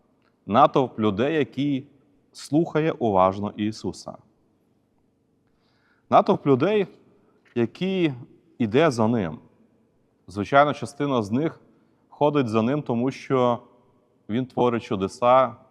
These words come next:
і ми, наприклад, знаємо одне із чудес, яке близьке так до нашого серця, Він примножує хліб і роздає його. Сьогодні так само, коли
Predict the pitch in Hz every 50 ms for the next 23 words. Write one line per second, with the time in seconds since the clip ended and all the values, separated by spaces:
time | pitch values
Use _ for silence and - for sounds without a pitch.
0 | _ - 98 101 101 101 95 92 107 104 - 104 98 87 104 107 110 117 110 107
1 | 107 - 101 92 92 104 107 110 107 107 - - 98 90 101 110 120 120 - -
2 | _ _ _ _ _ _ 104 98 - 127 117 104 95 113 123 117 - - - 147
3 | 151 - 127 107 95 92 98 101 110 117 113 - - 98 92 - - 117 123 139
4 | 127 - - 135 127 120 117 117 - _ _ _ _ _ _ _ _ _ _ _
5 | _ _ _ - 92 92 110 120 120 113 107 107 - _ _ _ - 123 123 117
6 | 120 120 120 123 113 107 117 117 117 - - 156 135 95 82 - _ _ _ _
7 | _ _ _ _ _ _ _ _ _ _ _ _ _ _ _ _ _ _ _ _
8 | _ _ - 110 107 104 104 92 85 92 95 101 117 127 120 101 87 73 82 -
9 | - - _ _ _ _ _ _ _ _ _ _ _ _ _ _ _ _ _ _
10 | _ _ _ _ _ _ _ _ _ - - - 110 92 104 107 101 104 98 -
11 | 98 82 - - - 123 131 127 123 110 - - 107 104 107 107 107 104